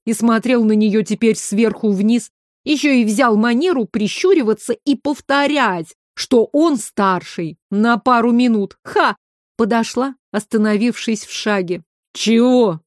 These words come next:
Наигралась со своей водой!" грубо бросил брат, подхватил сгусток огня на ладонь, повернулся, почти ткнув им ей в лицо. "И еще скажи, что останешься!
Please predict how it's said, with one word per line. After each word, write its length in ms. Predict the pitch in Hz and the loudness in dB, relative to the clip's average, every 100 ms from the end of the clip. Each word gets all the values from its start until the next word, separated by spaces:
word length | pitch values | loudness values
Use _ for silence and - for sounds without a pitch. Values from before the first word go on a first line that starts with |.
| _ _ | _ _
Наигралась 880 | 165 185 190 180 208 226 233 185 160 | -6 -2 2 2 2 2 2 0 -2
со 220 | - 180 | -6 -6
своей 500 | - 196 202 208 208 | -2 0 2 2 2
водой!" 640 | 175 214 196 185 196 156 - _ _ _ - | 2 0 2 2 2 0 -6 _ _ _ -6
грубо 320 | 190 226 190 | 0 2 2
бросил 500 | 190 214 196 226 233 | 2 0 0 -2 0
брат, 380 | 226 247 160 - _ | 0 -2 -6 -12 _
подхватил 580 | 202 - 214 240 240 220 | -8 -4 -2 -2 0 0
сгусток 560 | 190 202 214 - 202 196 | 0 -4 -4 -4 -4 -2
огня 380 | 190 190 214 | -2 0 0
на 140 | 214 196 | -2 -2
ладонь, 480 | 190 180 185 180 165 _ _ _ | -2 0 -2 -2 -8 _ _ _
повернулся, 800 | 294 240 226 196 202 196 - 175 | -2 2 2 0 -2 -4 -8 -6
почти 440 | 220 220 - 240 | -2 -4 0 -2
ткнув 480 | - - 226 196 - _ | -2 0 2 2 -4 _
им 240 | 247 226 202 | 0 2 2
ей 400 | 185 196 220 196 | 0 2 2 2
в 100 | 190 | 0
лицо. 540 | 233 - - 208 160 _ _ - | -2 -4 -2 -2 -2 _ _ -2
"И 80 | 190 | 2
еще 400 | 226 196 262 247 | 2 2 0 0
скажи, 500 | - 254 247 277 247 | 0 2 4 4 0
что 240 | - 240 | 0 0
останешься! 1080 | 240 - - 269 233 185 170 - - 165 | 0 -4 0 0 2 -2 -4 -8 -10 -10